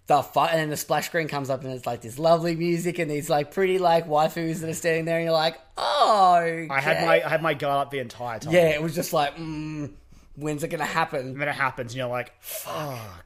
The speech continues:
Speaker 1: Yeah.
Speaker 2: God, I wasn't ready for that,"
Speaker 1: And then
Speaker 2: even
Speaker 1: it
Speaker 2: though I
Speaker 1: doesn't
Speaker 2: was
Speaker 1: stop,
Speaker 2: warned.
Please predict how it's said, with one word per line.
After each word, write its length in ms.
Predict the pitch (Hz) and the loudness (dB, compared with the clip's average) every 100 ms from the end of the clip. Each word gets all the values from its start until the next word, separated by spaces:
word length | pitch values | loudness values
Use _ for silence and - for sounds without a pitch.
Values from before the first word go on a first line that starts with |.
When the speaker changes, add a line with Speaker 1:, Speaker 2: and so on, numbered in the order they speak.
| - | -14
Speaker 1:
Yeah. 420 | 113 104 101 95 | -10 -8 -6 -6
Speaker 2:
God, 240 | 151 135 | -6 -4
I 40 | 127 | -6
wasn't 260 | 123 117 | -8 -10
ready 180 | 117 113 | -12 -12
for 100 | 110 | -14
that," 200 | 110 110 127 | -14 -12 -8
Speaker 1:
And 120 | 131 | -6
then 40 | |
Speaker 2:
even 120 | 135 143 | -4 -2
Speaker 1:
it 20 | |
Speaker 2:
though 40 | 135 | 0
I 40 | |
Speaker 1:
doesn't 100 | 135 | -2
Speaker 2:
was 100 | 120 | -4
Speaker 1:
stop, 180 | 120 120 | -6 -8
Speaker 2:
warned. 260 | 110 101 | -8 -14